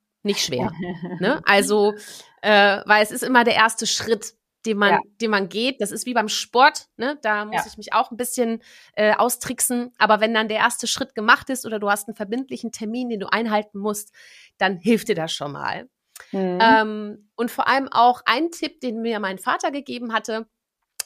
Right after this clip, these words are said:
Speaker 1: war, investiere in Erinnerungen und nicht in teure Jeans.
Speaker 2: Mhm.
Speaker 1: Das ist zum Beispiel auch was, weil
Speaker 2: Mhm.
Speaker 1: das ist ja auch was, weißt du, wenn man sich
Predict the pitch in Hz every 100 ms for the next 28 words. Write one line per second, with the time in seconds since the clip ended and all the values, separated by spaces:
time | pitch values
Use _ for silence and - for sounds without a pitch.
0 | - 196 190 196 202 _ _ _ _ _
1 | - 214 214 208 - 277 240 208 190 214
2 | 254 240 220 208 208 202 185 175 175 165
3 | 165 151 - - _ 202 214 185 196 180
4 | 196 240 _ _ _ - 208 - 214 -
5 | - 208 - 151 - - - 196 196 196
6 | 190 190 262 - 226 285 247 165 226 226
7 | 226 196 202 - 262 247 202 208 208 202
8 | 202 202 196 196 190 -